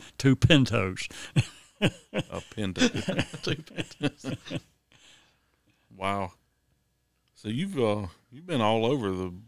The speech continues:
Speaker 2: place in, in cars and doing things.
Speaker 1: I've, I've been real fortunate. I've raced in Germany, I've raced in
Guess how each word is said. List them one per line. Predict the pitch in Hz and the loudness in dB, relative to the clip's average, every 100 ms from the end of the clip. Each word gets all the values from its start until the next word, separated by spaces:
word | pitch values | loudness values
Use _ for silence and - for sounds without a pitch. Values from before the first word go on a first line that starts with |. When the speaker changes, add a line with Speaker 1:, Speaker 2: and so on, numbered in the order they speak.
| _ _ | _ _
Speaker 2:
place | 104 98 - | -4 -4 -4
in, | 98 95 | -4 -4
in | 85 95 | -4 -6
cars | 90 98 95 90 | -4 -2 -2 -2
and | 92 | -4
doing | 95 95 90 | -4 -4 -6
things. | 92 90 90 - _ _ _ | -6 -6 -8 -14 _ _ _
Speaker 1:
I've, | 120 113 - | -6 -6 -4
I've | 117 127 98 - _ _ _ _ _ _ | -2 -2 -4 -12 _ _ _ _ _ _
been | 113 117 | -2 2
real | 120 120 110 | 4 4 2
fortunate. | - 127 113 - 85 | 0 0 0 -4 -4
I've | 101 98 95 | -4 -4 -2
raced | 117 110 - | 0 0 0
in | 98 | -2
Germany, | 87 107 117 117 117 117 | 2 4 4 4 2 2
I've | 117 101 | 0 -2
raced | 113 104 - | -2 -2 -4
in | 110 95 | -8 -10